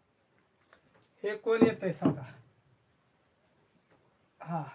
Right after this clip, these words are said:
याच्यामध्ये किती आहेत असा सुद्धा प्रश्न पडतोय. तर याच्यामध्ये बी एक, दोन, तीन असे नंबर द्यायचे. ठीक आहे? तीन आणि दोन, पाच आणि एक, सहा.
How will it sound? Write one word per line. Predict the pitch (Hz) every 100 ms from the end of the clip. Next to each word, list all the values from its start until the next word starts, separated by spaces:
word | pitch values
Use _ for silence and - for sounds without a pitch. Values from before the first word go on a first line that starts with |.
| - _ -
याच्यामध्ये | 180 196 - 214 214 208
किती | 202 190 208
आहेत | 202 190 196 190
असा | 185 - 180
सुद्धा | 185 180 175
प्रश्न | 175 156 190
पडतोय. | 170 156 147 131 - _ _ _ _ _ _ _ _ _ _
तर | 175
याच्यामध्ये | 170 196 190 220 208 208 214
बी | 214
एक, | 208 208 208 -
दोन, | 196 196 196
तीन | 190 196 196
असे | 180 -
नंबर | 180 170 156 143
द्यायचे. | 139 127 - _ _ - _ _ - - - - _ _ _ _ _ _ _ _ _
ठीक | 185 190
आहे? | 147 - _ _ _ _ _ _ - 165 185
तीन | 196
आणि | 202 202
दोन, | 196 202 226 - _ _ _
पाच | 190 196 196 -
आणि | 196 196 208 - _ _ 190
एक, | 185 185
सहा. | - 160